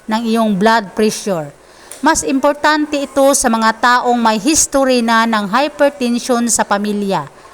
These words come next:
pati na rin sa mga matatanda. Sa kabutihang palad,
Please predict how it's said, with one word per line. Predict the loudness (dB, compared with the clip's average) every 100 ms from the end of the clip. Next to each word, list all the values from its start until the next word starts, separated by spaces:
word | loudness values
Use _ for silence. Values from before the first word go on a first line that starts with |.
| -20 -20 -2
pati | -2 2 2
na | 4 2
rin | 2 0
sa | 0 0
mga | 0 2 2
matatanda. | 0 -2 -4 -2 -2 -4 -4 -8 -20 -20 -20 -20 _ -12
Sa | -4
kabutihang | -4 -2 -4 -2 0 0 0
palad, | 0 -2 0 -2 -4